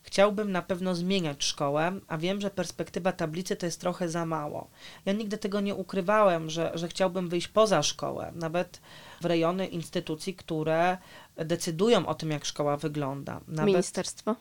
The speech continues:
Speaker 1: No, na przykład ministerstwo otwarte dla nauczycieli i otwarte dla szkół, otwarte na nowości.
Speaker 2: Czyli rozmawiam już z przyszłym ministrem edukacji i nauki.
Speaker 1: <laughs>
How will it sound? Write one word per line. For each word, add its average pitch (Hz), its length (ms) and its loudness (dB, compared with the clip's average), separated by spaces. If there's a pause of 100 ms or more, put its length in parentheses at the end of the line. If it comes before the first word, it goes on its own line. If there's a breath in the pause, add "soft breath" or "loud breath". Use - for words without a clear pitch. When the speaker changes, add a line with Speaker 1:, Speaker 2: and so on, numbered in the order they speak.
(140)
Speaker 1:
No, 180 120 0
na 214 120 2
przykład - 680 -4
ministerstwo 170 760 -2
otwarte 202 560 2
dla 151 160 2
nauczycieli 151 800 -4
i 165 40 0
otwarte 165 480 0
dla 165 420 4
szkół, - 480 0 (360 loud breath)
otwarte 180 460 0
na 185 120 2
nowości. 185 680 2
Speaker 2:
Czyli 202 160 0
rozmawiam 190 440 2
już 196 200 -2
z - 100 -10
przyszłym 190 400 -2
ministrem 180 440 -2
edukacji 185 580 -2
i - 20 2
nauki. 190 540 4
Speaker 1:
<laughs> - 60 0